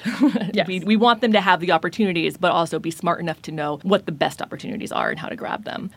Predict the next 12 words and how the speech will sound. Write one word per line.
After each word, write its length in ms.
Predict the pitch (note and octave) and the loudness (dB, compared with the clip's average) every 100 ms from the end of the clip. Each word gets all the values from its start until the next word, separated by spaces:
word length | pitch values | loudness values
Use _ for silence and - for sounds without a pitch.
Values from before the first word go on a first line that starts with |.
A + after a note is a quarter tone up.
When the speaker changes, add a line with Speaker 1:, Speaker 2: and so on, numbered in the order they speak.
| _ | _
Speaker 1:
But 200 | G#3 A3+ | -2 2
that 160 | E4 | 2
brings 200 | F4 F#4 | 2 -2
up, 120 | B3+ A#3 | 0 0
I 60 | |
guess, 180 | G3 F3+ | -2 -2
another 340 | F#3+ F#3 F3+ | 0 2 0
question 360 | F3+ G#3+ G#3+ G3+ | 0 -2 -2 -2
about 200 | E3+ D#3+ | 2 2
access 460 | - D#3+ - D#3+ - | 0 -6 -4 -8 -6
to 200 | F#3 D#3+ | -6 -2
information. 760 | F#3 F3+ F3+ F3 G#3+ G#3+ - | -2 -2 -4 -2 -2 -4 -8